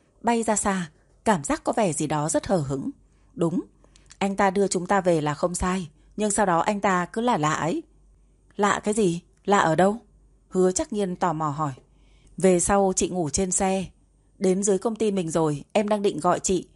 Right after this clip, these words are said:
thì anh ta bảo đừng gọi, nói anh ta sẽ trực tiếp đưa chị đi, bảo bọn em xuống xe trước. Cái cảm giác ấy phải nói thế nào ấy nhỉ?" Trần Hiểu Dĩnh lấy tay xoa xoa cằm, vẻ như đang suy nghĩ nghiêm túc lắm.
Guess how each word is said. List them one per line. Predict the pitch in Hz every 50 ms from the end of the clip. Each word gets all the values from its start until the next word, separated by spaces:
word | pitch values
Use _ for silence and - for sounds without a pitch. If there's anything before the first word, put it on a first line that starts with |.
| _ _ -
thì | - 202 185 170 165
anh | - 202 196 196
ta | 202 190
bảo | 175 180 160 139
đừng | 139 151 147 147
gọi, | - 156 156 - - _ _ _ _ _ -
nói | - 185 180 170 180 180
anh | - 226 208
ta | 202 208 190 185 175
sẽ | - - -
trực | - 202 202 -
tiếp | - 320 - -
đưa | 196 202 185
chị | 185 - 190 -
đi, | 165 175 180 175 - _ _ _ _ _ -
bảo | - 196 151
bọn | 180 165
em | - 196 196 175
xuống | - - 165 165
xe | - 214 202 175
trước. | - - 294 359 - _ _ _ _ _ _ _ _ _ -
Cái | 247 262
cảm | - 254 220 151
giác | 131 190 226 320 -
ấy | - 190 175 185 202 - -
phải | 208 175
nói | 160 156 156
thế | - 247 247
nào | 226 220 170 185
ấy | 185 175
nhỉ?" | 208 208 156 - - _ _ _ _ _ _ _ _ _ _ _ _ -
Trần | - 208 165 143
Hiểu | 147 165 139
Dĩnh | 127 180 160 160 202
lấy | 214 190 175
tay | - 208 196 180 180
xoa | - 196 180
xoa | - - 180 160
cằm, | - 175 156 143 131 - _ _ _ _ _ - -
vẻ | 214 196 165
như | 170 202
đang | 202 226 214 202
suy | - - 214
nghĩ | 196 196 165 -
nghiêm | 220 220 220 190 185
túc | - 320 -
lắm. | 233 185 156 156 262